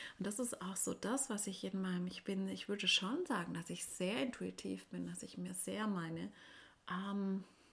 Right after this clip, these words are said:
ja, meine, ich mag das Wort Übersinnlich immer nicht so. Ich mag das Wort geistig <laughs> aber auch nicht so. Aber ihr wisst, was ich meine. Meine Connection, meine Fähigkeit, mich mit anderen Sphären zu connecten, sehr, sehr, sehr verfeinert habe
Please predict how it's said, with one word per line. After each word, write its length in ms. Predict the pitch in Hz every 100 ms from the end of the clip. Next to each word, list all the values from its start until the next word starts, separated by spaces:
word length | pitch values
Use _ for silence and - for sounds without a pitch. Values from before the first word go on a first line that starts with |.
| - -
ja, 360 | 185 208 190 - - - - - -
meine, 640 | 196 185 190 185 180 180 170 - - _ - - _
ich 160 | - - -
mag 340 | 160 208 208
das 280 | 170 - - -
Wort 320 | 170 170 - -
Übersinnlich 800 | 208 214 196 - 196 190 190 -
immer 220 | 185 185
nicht 300 | 190 196 -
so. 100 | -
Ich 140 | -
mag 200 | 190 208 -
das 180 | 190
Wort 240 | 175 165 -
geistig 540 | - 196 - 202 -
<laughs> 0 |
aber 200 | 214 190
auch 40 | 185
nicht 240 | 185 -
so. 80 | -
Aber 220 | - -
ihr 100 | -
wisst, 200 | - -
was 140 | 214
ich 100 | 208
meine. 180 | 202 214
Meine 120 | - -
Connection, 680 | - 202 202 - - 196 196 - - -
meine 160 | 202 196
Fähigkeit, 720 | - 208 208 - 202 185 202
mich 160 | 190
mit 140 | 202 -
anderen 360 | 196 185 190
Sphären 440 | 185 - 196 196 208
zu 100 | -
connecten, 560 | 208 202 208 - 214
sehr, 280 | 208 208 226
sehr, 160 | 220 214
sehr 140 | 208
verfeinert 840 | 202 202 - - 196 214 208 208
habe 220 | 202 208